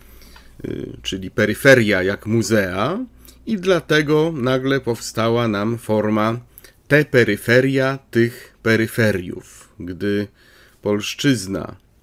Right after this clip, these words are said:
znająca łacinę, polszczyzna dawniejsza, polszczyzna ludzi kulturalnych i wykształconych lepiej niż my, takiej formy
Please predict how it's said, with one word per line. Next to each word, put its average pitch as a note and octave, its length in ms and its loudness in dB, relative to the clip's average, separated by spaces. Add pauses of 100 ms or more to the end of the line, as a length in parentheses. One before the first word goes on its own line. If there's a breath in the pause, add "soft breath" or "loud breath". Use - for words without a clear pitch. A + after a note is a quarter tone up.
znająca G#2+ 760 0
łacinę, E2+ 540 -6
polszczyzna F2+ 720 -8
dawniejsza, G2 800 0
polszczyzna F2+ 680 -8
ludzi G2 320 -6
kulturalnych A#2 840 0
i G2+ 80 -4
wykształconych G2+ 920 -2
lepiej F#2+ 460 -2
niż E2+ 260 -6
my, C3 300 2 (680 soft breath)
takiej D#3 440 -2
formy A#2 580 0